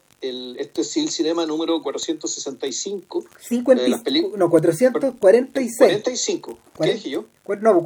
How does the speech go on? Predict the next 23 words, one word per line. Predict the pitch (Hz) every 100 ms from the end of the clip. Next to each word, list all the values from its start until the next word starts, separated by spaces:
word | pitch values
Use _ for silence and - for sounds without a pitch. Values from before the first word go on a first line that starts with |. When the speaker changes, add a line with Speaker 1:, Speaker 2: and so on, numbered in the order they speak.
| 180
Speaker 2:
cuatrocientos | 180 196 240
cuarenta | 262 247 226
y |
cinco, | 190 151 151
sí. | 160 - - _ _ _ _
Sesenta | 175 160 226 233
y | 233
cinco. | 220 151 - - - - _ _ _ _ _ _ _ _ _ _ _ _ _ _ _ _ _ _ _ _
Speaker 1:
Sí. | -
Speaker 2:
<laughs> | 151 - - - 147 - 156 _ _ _ _ _ _ _ _ _ _ _ _ -
Te, |
Speaker 1:
¿Cómo? | 151 147 -
Speaker 2:
te | 180
pasaste | 170 160 196 214
veinte | 190 214 214
pa' | 214
adelante, | 214 214 156 151
po. | 139 131 131 _ _ _ _ _ -
Speaker 1:
¿Dije | 165 180
sesenta | 175 175 -
y | -
cinco? | 202 208 196 -
Speaker 2:
Sí. | 151 160 165